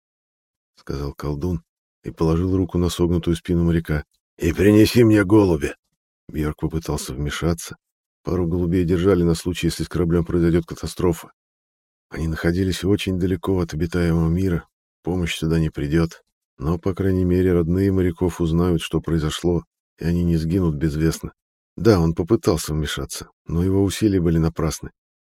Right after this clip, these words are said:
Руки и ноги, всё тело не слушалось его. «Не волнуйся, Ассандер Бьорк»,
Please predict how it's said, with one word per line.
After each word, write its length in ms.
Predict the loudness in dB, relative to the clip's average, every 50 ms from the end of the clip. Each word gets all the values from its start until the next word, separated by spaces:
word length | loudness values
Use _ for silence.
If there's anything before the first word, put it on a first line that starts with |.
| _ -8
Руки 400 | -2 2 4 4 4 2 2 0
и 100 | 2 2
ноги, 360 | 2 2 2 2 0 0 -2
всё 340 | -4 -6 -4 0 0 0 0
тело 360 | 0 0 0 2 2 2 2
не 160 | 2 2 0
слушалось 640 | -2 -2 -2 0 2 2 2 0 0 0 0 -2 -2
его. 260 | -4 -6 -6 -6 -8 -12 _ _ _ _ _ _ _ _ _ _ _
«Не 220 | -6 -2 -2 0 0
волнуйся, 680 | 2 2 2 4 4 6 6 6 4 2 2 0 0 0
Ассандер 460 | 0 -2 -2 0 0 2 2 2 2
Бьорк», 520 | 2 2 4 4 2 2 0 -4 -10 -16